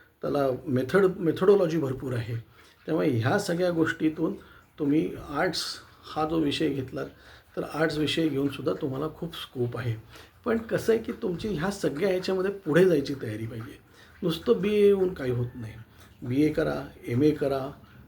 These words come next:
त्याच्यानंतर आणि मुख्य म्हणजे त्याच्यामध्ये काहीतरी तुम्हाला, तुम-, तुम्हाला काहीतरी स-, ध्येय पाहिजे की मी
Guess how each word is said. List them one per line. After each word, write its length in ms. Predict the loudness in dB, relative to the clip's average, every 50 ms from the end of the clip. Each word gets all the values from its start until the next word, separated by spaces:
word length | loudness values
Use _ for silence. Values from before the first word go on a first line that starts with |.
| -10
त्याच्यानंतर 640 | -8 -6 -4 -2 -2 -2 -2 -4 -4 -4 -4 -4 -4 -4 -8 -12 -16 -16 -10 -6
आणि 120 | -2 0
मुख्य 180 | 2 2 2 0 0
म्हणजे 200 | -2 0 0 0
त्याच्यामध्ये 320 | -2 -2 -2 0 0 0
काहीतरी 240 | 0 0 0 0 -2
तुम्हाला, 380 | -2 -2 -2 0 2 2 2 2
तुम-, 720 | 0 -2 -12 -16 -12 -6 -2 -2 -2 -2 -4 -10 -8 -4
तुम्हाला 240 | -2 0 2 2 4
काहीतरी 280 | 4 4 2 2 0
स-, 120 | -2 -4 -8 -14 -16 -16 -12
ध्येय 420 | -10 -8 -6 -2 2 6 6 6 6
पाहिजे 320 | 4 0 -8 -10 -10 -14 -16 -18 -20 -20 -20 -20 -20 -20 -14 -8
की 60 | -4 -2
मी 200 | 0 0 -2